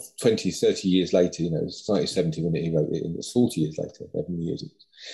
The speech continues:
I thought we'll probably double it. So when they were saying to me, "What kind of word count, what kind of picture count?" I kind of doubled what he had done. And then when I was researching it,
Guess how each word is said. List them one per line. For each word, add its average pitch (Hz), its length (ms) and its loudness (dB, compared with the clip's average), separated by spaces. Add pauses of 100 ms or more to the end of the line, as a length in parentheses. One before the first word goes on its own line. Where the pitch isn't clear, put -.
(420)
I 104 60 2
thought 107 160 6
we'll 101 80 4
probably 107 220 2
double 90 320 4
it. 73 100 0
So 113 120 4
when 120 100 8
they 117 100 8
were 101 80 8
saying 104 300 0
to 98 100 -10
me, 95 140 2
"What 110 200 6
kind 98 160 2
of 87 100 4
word 104 260 8
count, 95 280 0
what 95 140 -2
kind 98 160 0
of - 60 -8
picture - 260 -12
count?" 82 320 -2 (720)
I 98 60 2
kind 110 180 4
of 95 60 0
doubled 98 300 4
what 87 160 2
he 110 100 -2
had 104 140 -4
done. - 280 -4 (800)
And 104 140 2
then 107 240 4
when 104 120 8
I 107 60 6
was 98 260 0
researching 95 720 2
it, - 240 -6